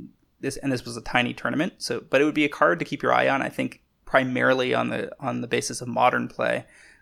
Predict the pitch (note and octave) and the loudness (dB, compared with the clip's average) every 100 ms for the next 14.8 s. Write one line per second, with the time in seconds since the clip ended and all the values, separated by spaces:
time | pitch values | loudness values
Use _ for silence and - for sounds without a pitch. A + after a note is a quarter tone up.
0 | - C3+ B2 B2 B1 - C3 - - - | -4 2 4 4 4 2 -2 -12 -20 -20
1 | - - C3+ - C#3 - G3+ A3 - C3 | -14 -10 -10 -6 -6 -2 -2 -2 2 4
2 | C3+ B2+ - - - B2+ B2 A#2+ - - | 4 2 -4 -6 -4 -2 -2 -4 -6 -6
3 | B2+ C3+ C3 C3+ B2+ A#2+ - B2+ - C3 | -2 -2 -2 -2 -4 -2 0 0 0 -4
4 | A#2+ B2 B2 - A#2+ - A#2 A2+ F#3+ - | -2 -2 -2 -4 -6 -4 -2 -2 -4 -10
5 | _ - _ _ - A#2+ B2 B2 A#2 C3+ | _ -20 _ _ -2 0 0 -2 -6 -10
6 | _ _ _ _ _ - C3 B2 _ _ | _ _ _ _ _ -2 -2 -2 _ _
7 | _ - - C#3+ C3 C3+ B2+ B2+ - - | _ -4 2 2 2 0 0 -2 -6 -10
8 | - D#3+ E3+ E3+ C#3+ C3 C3+ C3 C3 B2+ | 0 2 2 2 -2 0 4 4 4 0
9 | B2 A#2+ C3+ C3 - C3 A#2 - B2 B2+ | -4 -2 -2 -2 0 0 0 -4 -2 -2
10 | C3+ - C3+ C#3+ - A#2+ A2 - - A#2+ | -2 0 0 0 -4 -4 -4 -6 -2 0
11 | A#2 A2+ A2+ - - _ _ _ - A#2+ | 2 2 2 -2 -6 _ _ _ -6 -6
12 | A#2+ A#2+ A#2 - - - - - - C#3+ | -4 -6 -8 -12 -14 -16 -16 -16 -2 0
13 | B2+ A#2+ B2 C3 C#3+ C3+ C3 - C3 C#3 | 2 0 -2 -2 -4 -4 -8 -2 -2 0
14 | C3+ C3+ C3+ C3+ C3+ - C3+ D#3+ | -2 -4 -4 -6 -6 -4 -4 -4